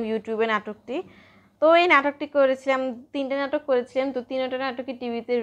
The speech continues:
রিলিজ হয়েছিল। তখন আমি ক্লাস হয়তো, আহ, এইটে, এইটে না, সেভেনে হবে,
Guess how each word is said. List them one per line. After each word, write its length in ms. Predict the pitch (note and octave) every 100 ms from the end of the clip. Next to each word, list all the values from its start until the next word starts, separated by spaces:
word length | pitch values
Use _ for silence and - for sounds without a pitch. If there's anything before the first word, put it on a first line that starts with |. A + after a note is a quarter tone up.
| A3+
রিলিজ 280 | A#3 B3+ B3+
হয়েছিল। 360 | A#3+ A3+ - A3 G#3+ G#3+
তখন 200 | G#3+ A3
আমি 120 | A3 A3+ A3
ক্লাস 260 | A3 A#3 - A#3+
হয়তো, 340 | G#3+ G3+ G#3+ G#3+ A3 - _ - _ G3
আহ, 540 | G#3 G#3 G3+ G3+ G3+ C#4 - A#3
এইটে, 340 | B3 B3 C#4 C4+ C4+ C4 B3+
এইটে 200 | C#4 F#4 C4+
না, 60 | B3+ D#4 -
সেভেনে 320 | G#3+ G#3+ A3+
হবে, 140 | G#3+